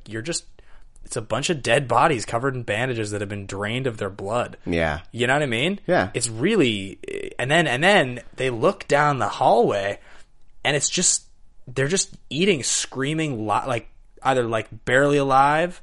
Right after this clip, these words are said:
Speaker 2: Yeah.
Speaker 1: or dead people. Man, I mean, there's a movie called The Road. Did you ever see it?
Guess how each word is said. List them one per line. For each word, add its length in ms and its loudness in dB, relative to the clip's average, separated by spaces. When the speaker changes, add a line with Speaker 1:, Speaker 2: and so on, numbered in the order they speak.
Speaker 2:
Yeah. 260 4
Speaker 1:
or 140 4
dead 380 0
people. 480 -4
Man, 320 2
I 80 -4
mean, 320 -4
there's 180 -2
a 60 2
movie 180 0
called 220 2
The 80 0
Road. 420 2
Did 120 -14
you 80 -2
ever 60 -4
see 200 -2
it? 160 -2